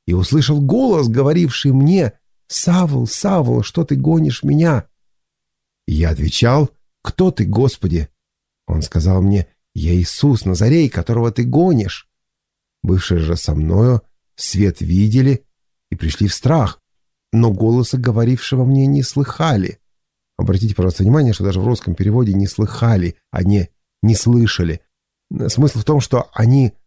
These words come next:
слышали какой-то звук, но они не поняли этих слов. Они не услышали того, что было сказано. Они не услышали самого главного.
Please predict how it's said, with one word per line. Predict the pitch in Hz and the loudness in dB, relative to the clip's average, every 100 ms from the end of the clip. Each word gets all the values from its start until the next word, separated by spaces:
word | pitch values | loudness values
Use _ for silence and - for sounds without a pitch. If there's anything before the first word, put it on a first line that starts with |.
| - | -12
слышали | - 151 165 139 127 | -2 0 2 2 0
какой-то | 117 135 117 | 0 -2 -2
звук, | 110 117 147 127 | -2 0 -2 -2
но | 113 | -2
они | 113 123 | 0 0
не | 120 120 | 0 0
поняли | - 143 120 101 | 2 2 2 2
этих | 92 87 98 | -2 -4 -6
слов. | - 131 101 - - - _ _ _ | -4 -2 -2 -6 -20 -20 _ _ _
Они | - 117 123 | -2 2 4
не | 127 | 4
услышали | 135 113 - 143 151 - 117 110 | 2 0 -2 0 0 0 0 -2
того, | 104 104 143 | -2 -2 0
что | 123 - - 156 | -2 -6 -4 0
было | 139 120 120 107 | 0 2 0 0
сказано. | - - 143 104 92 | -4 -2 -2 -2 -6
Они | 90 104 | -6 -4
не | 113 | -2
услышали | 127 - 123 120 | -2 0 0 0
самого | - 131 175 | 0 0 2
главного. | 247 196 87 - | 0 0 -2 -10